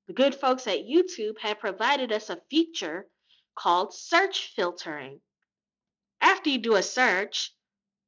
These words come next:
you go to the More Options button at the top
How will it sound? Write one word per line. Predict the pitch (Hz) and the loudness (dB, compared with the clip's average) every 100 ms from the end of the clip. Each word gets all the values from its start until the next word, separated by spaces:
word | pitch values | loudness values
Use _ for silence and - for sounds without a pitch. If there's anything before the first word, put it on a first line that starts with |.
| _ _ _ _ _ _ | _ _ _ _ _ _
you | 196 | -8
go | - 233 247 | 0 2 2
to | 254 220 | 2 0
the | 202 | 0
More | 196 233 330 - | 0 4 4 4
Options | 269 302 - 196 196 | 0 0 -2 -2 -4
button | - 190 180 196 247 | -2 -2 0 -2 -4
at | 196 | -4
the | 185 | -6
top | 180 220 202 | -2 0 0